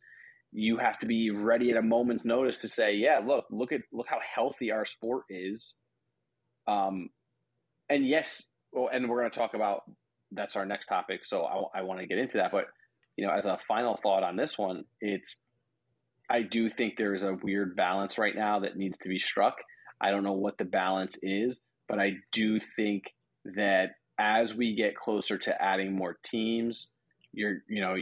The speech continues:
you're going to want to see healthier, more profitable, more competitive current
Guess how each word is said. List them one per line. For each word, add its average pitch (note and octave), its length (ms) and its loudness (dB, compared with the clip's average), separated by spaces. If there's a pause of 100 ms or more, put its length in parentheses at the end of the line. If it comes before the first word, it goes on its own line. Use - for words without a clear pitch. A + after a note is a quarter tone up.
(160)
you're G#2+ 420 0
going G#2 340 2
to G#2 120 -2
want F#2 440 0
to A#2+ 120 -4
see F2+ 680 0 (920)
healthier, F#2 640 0
more F#2+ 160 -2
profitable, F2 920 0 (260)
more G#2 120 -2
competitive F#2+ 1200 0 (920)
current E3 360 2